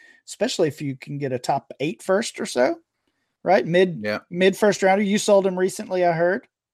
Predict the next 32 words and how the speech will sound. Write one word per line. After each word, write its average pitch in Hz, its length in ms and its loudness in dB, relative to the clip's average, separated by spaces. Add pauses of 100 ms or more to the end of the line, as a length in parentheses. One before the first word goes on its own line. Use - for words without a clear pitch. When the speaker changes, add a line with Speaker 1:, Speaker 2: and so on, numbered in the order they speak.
(580)
Speaker 2:
Yeah, 175 320 4
for 165 200 2
in 156 80 4
that 156 120 4
neighborhood. 143 560 2 (140)
Um, 131 400 2
Speaker 1:
Mid, 185 80 -4
mid 180 180 -4
first. 190 380 0 (320)
Speaker 2:
One 240 200 2
note, 240 280 6
though, 147 340 2
you 135 80 -6
know, 127 60 -6
since 160 220 -6
this 151 120 -6
has 143 140 -6
been 147 160 0
a - 20 -4
Steelers 160 380 -2
show, 135 480 0 (560)
Mike 185 160 0
Munchak 180 460 0
is 139 140 -6
now 139 140 2
their 131 160 0
offensive 127 340 -4
line 120 260 -2
coach, 104 540 -6
and 113 320 0
Speaker 1:
Yeah. 101 120 -6
Speaker 2:
I, - 40 -6